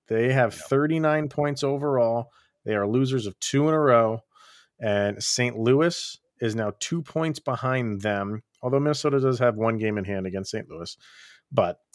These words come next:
Speaker 1: Saint Louis has thirty-seven points, the Avs with thirty-six. And they, again, they have three games in hand against the Blues, and they're only a point back from them. And they have two games in hand,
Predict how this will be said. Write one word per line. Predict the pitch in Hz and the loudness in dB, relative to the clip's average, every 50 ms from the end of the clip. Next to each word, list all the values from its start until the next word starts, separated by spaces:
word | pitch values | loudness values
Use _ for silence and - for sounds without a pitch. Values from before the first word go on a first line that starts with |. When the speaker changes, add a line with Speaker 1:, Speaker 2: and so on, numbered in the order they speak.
| _ | _
Speaker 1:
Saint | - - - - 123 120 120 | -12 -4 0 0 0 2 2
Louis | 123 123 120 117 - | 2 2 2 2 0
has | 117 101 - | -2 -4 -4
thirty-seven | - - - 151 151 151 143 135 123 - - - - 156 165 180 160 135 117 | -2 2 4 4 6 6 4 2 0 0 -2 2 2 4 4 4 4 2 0
points, | - - 101 87 82 92 117 - - - - - _ _ _ _ - - _ _ _ _ _ - | 0 -4 -8 -8 -8 -8 -8 -10 -10 -12 -12 -16 _ _ _ _ -20 -20 _ _ _ _ _ -4
the | 110 104 101 104 107 95 | -2 0 0 0 0 2
Avs | 107 107 117 120 123 131 135 120 | 2 4 4 6 4 4 4 2
with | 113 107 101 - | 0 0 0 0
thirty-six. | - - - 139 139 143 147 156 143 - - 143 160 190 - - - - - - - _ _ _ _ _ _ _ _ _ _ _ - | -2 0 2 2 4 4 2 0 0 0 2 2 2 0 0 -4 -8 -8 -10 -14 -18 _ _ _ _ _ _ _ _ _ _ _ -4
And | 120 113 117 | -2 2 4
they, | 117 117 120 | 4 4 4
again, | 110 113 107 123 135 120 107 101 | 2 0 2 4 4 4 2 2
they | 104 117 113 | 2 2 2
have | 113 104 - | 2 0 -2
three | - - - - 160 175 196 202 190 190 190 185 175 _ - | -6 -12 -12 -6 -4 -2 -2 -2 -2 -2 -4 -6 -8 _ -2
games | 131 139 147 156 160 156 147 127 | 0 2 2 2 2 0 -2 -2
in | 123 131 127 | -2 0 0
hand | 113 117 127 127 123 113 104 98 98 95 95 | 0 2 0 2 2 0 0 -2 -4 -6 -6
against | 107 110 101 113 110 101 - | -4 -2 -2 0 -2 -2 -4
the | - 98 | -6 -8
Blues, | 90 92 107 120 110 95 87 85 90 - | -4 0 2 4 4 4 2 -2 -6 -8
and | - 107 104 | -8 -6 -4
they're | 104 101 | -2 -2
only | 98 101 101 | 0 0 -2
a | 95 | -4
point | - - - 113 117 110 101 98 | -4 -4 -2 -2 -2 -2 -4 -4
back | 101 101 110 - - | -2 -2 -2 -2 -2
from | - 131 117 110 | 0 0 0 2
them. | 98 90 92 92 98 - _ _ _ _ _ - - - - - - - - _ _ - | 0 0 -2 -2 -4 -8 _ _ _ _ _ -20 -20 -20 -20 -20 -20 -20 -20 _ _ -2
And | 110 104 104 101 101 101 101 98 | 0 2 4 4 4 4 2 2
they | 98 95 | 0 0
have | 101 98 92 - _ | 0 0 -2 -4 _
two | - - 214 233 220 | -4 -2 0 0 2
games | 180 156 131 120 113 101 | 4 4 4 4 4 0
in | 104 92 | -2 -4
hand, | 95 101 95 92 90 90 87 90 92 | -4 -4 -4 -4 -4 -6 -6 -6 -8